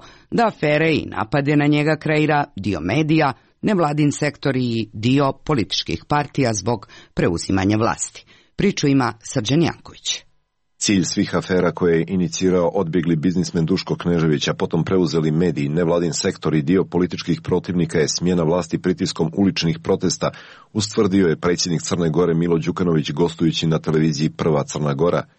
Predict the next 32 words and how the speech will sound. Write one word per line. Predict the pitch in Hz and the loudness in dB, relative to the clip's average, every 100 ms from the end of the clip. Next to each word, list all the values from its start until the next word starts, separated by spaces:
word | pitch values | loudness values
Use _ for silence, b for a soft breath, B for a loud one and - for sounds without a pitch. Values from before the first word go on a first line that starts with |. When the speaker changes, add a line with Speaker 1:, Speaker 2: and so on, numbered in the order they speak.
| b b b | b b b
Speaker 2:
Tokom | - 82 80 | -4 0 0
intervjua | 78 - 80 92 90 | 0 0 2 2 2
u | 69 | 0
kome | 60 71 71 | -2 -4 -4
su | - - | -4 -4
učestvovali | 78 80 - 80 78 76 71 | -4 -4 0 0 2 0 -2
predstavnici | 80 82 - 87 80 78 85 | -2 -2 -2 -2 0 0 -2
četiri | - 90 87 78 B B B B | -2 -2 0 0 B B B B
crnogorska | - 92 87 85 - | -2 2 2 0 0
medija, | 85 95 90 90 82 | 2 2 2 2 2
Đukanović | 80 101 98 95 80 | 0 0 0 0 0
je | 90 | 0
na | |
direktno | 80 85 90 - 82 | 2 0 0 -2 -2
pitanje | 95 87 92 85 | -2 0 0 2
odgovorio | 73 85 90 92 92 | 2 2 2 4 2
da | 82 82 | 2 2
neće | 90 98 - | 2 0 -2
podnijeti | 80 95 92 87 82 | -4 -2 0 0 0
ostavku, | 92 98 - 87 - - B B B | 0 -2 -2 -2 -2 -2 B B B
konstatujući | - 107 101 95 98 80 - 80 | -2 -2 0 0 2 2 2 0
da | 80 | 0
su | - 80 | -2 -2
afere | - 78 - 92 95 | -2 -4 0 2 4
u | 92 | 2
stvari | - 95 95 92 B B B - | -2 -2 0 0 B B B -2
konstrukcije | 202 165 104 104 - 104 | -2 0 -2 -2 0 0
i | 95 95 | 2 -2
podmetanja | - 98 90 92 92 92 | 0 -2 0 0 0 0
bjegunca | 80 85 80 90 98 82 90 | 0 0 0 0 0 0 0
od | 80 - | -2 -2
pravde, | 98 98 76 | -2 -2 0